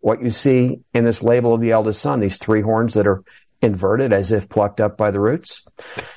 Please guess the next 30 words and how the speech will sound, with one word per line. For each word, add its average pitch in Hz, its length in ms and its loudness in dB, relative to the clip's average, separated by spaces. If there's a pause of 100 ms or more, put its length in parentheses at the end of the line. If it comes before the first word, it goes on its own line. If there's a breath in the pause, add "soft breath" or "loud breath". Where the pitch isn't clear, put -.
(340 loud breath)
So 139 180 2
this 175 320 2
is 151 100 2
the 123 120 2
corporate 151 500 -2
head 127 560 -4 (220)
of 113 140 0
the 127 140 -6
overall 127 540 4
heraldic 113 400 0
achievement 120 340 -4
or 104 60 0
coat 113 160 0
of 113 80 -2
arms. 117 240 -2
You'll 110 80 0
notice 120 300 2
there 113 100 2
are 107 60 0
ten - 300 -2
horns, 117 600 -4 (360)
three 214 240 4
of 147 80 2
which - 280 0
are 120 180 -2
plucked 135 340 0
up 135 180 2
by 139 120 2
the 147 100 -4
roots. - 500 -6